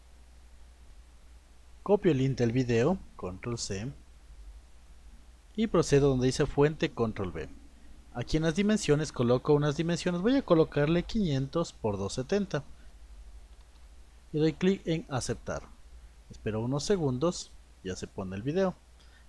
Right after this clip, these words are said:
Igual aquí podemos cambiar toda esta información, las imágenes, el texto, todo.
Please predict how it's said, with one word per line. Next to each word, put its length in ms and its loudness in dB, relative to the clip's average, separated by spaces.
Igual 280 2
aquí 180 0
podemos 360 0
cambiar 420 0
toda 220 4
esta 160 -2
información, 720 0
las 200 0
imágenes, 540 0
el 140 -4
texto, 360 -2
todo. 360 -10